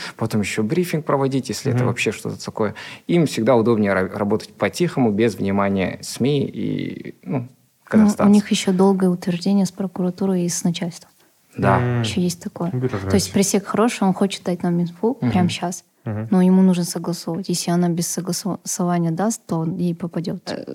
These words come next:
Speaker 3: в общем, когда мы, э, факт-чек проводим, мы обращаем на каждую деталь.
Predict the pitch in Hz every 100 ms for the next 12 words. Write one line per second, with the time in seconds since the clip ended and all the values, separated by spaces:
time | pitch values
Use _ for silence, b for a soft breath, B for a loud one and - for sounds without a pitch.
0 | 76 82 220 226 233 214 185 220 220 220
1 | 208 202 180 85 80 - 196 190 208 -
2 | 208 - 190 262 285 214 - _ _ _
3 | _ - - 220 214 196 202 202 196 185
4 | 196 185 175 180 175 170